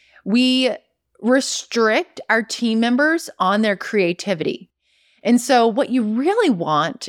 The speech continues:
is you want team members that are passionate about the mission, that are driven, that are enthusiastic, that have a lot of ideas. And they're, you know, it's not just you with the ideas. They're actually coming to you and saying, "Oh my gosh, I thought of this. I was so excited. I thought this would be awesome."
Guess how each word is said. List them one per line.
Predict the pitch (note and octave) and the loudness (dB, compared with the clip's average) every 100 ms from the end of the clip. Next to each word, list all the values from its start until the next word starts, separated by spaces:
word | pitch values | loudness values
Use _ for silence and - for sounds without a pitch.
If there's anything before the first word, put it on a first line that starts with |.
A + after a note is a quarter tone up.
| - | 0
is | G#3 G3+ F#3 | 0 0 -2
you | G#3+ A3+ | -2 2
want | D4 F4 A3+ | 2 0 -4
team | - A#3+ B3+ | 0 2 4
members | A#3 F#3+ F#3 F#3 | 2 2 0 0
that | G#3 | 0
are | F#3 - | 0 -4
passionate | - A3+ B3 C#4+ - G#3 - - - | -6 -2 -2 -2 -2 -4 -4 -8 -4
about | F3+ D#3+ F3 | -2 -4 -4
the | D#3+ | -6
mission, | D3+ E3+ D#3+ - E3+ _ _ _ | -6 -6 -8 -8 -10 _ _ _
that | A#3+ A3+ | 0 2
are | G3+ | 0
driven, | D#3+ F3+ G3+ C#4 G3+ E3+ | -4 -2 0 0 -2 -4
that | F3+ F#3 | 0 0
are | F#3 | 0
enthusiastic, | G3 C4+ C#4 G3+ F3+ F#3+ B3+ C#4+ G#3 D#3 - | -2 0 0 0 -2 -2 -2 -4 -2 -2 -2
that | G3 | -4
have | G#3 G3+ | -2 -2
a | G#3+ | 0
lot | G#3+ A3+ C4 C#4+ | 0 0 2 2
of | C4+ | 2
ideas. | A#3 A3 F3+ A3 C4+ A3+ F#3 | 2 0 -2 -2 0 0 -2
And | F#3+ G3 | -2 0
they're, | A3+ B3+ B3+ _ _ _ | 0 0 -4 _ _ _
you | B3 | 2
know, | A3+ | 2
it's | - | 2
not | B3+ C#4 A#3 | 2 2 2
just | C4 - | -2 -2
you | F#3 G#3+ E4+ C4 F#3 - | 0 2 4 2 0 -2
with | G3 F#3+ | -4 -2
the | G#3 | 0
ideas. | F3 F3 F#3 F#3+ F3+ | 0 0 -2 -2 -2
They're | G#3 A#3 | 0 0
actually | A#3 - G#3+ | 0 -2 -8
coming | - A3 A3+ | -4 0 0
to | - | 0
you | G#3+ | -6
and | G3+ | -4
saying, | G#3 | -6
"Oh | A3+ | -4
my | A#3+ | -2
gosh, | A3+ G#3+ - | -2 -4 -4
I | G3 | -6
thought | F3+ | -4
of | F3+ | -2
this. | F3+ F3+ | -2 -2
I | |
was | F3+ - | -4 0
so | F3 | -2
excited. | - F#3 E3+ | -2 -4 -2
I | |
thought | F3 - | -4 -4
this | F3 | -6
would | E3 | -6
be | D#3+ | -2
awesome." | F3+ C4 - - | 0 0 -2 -12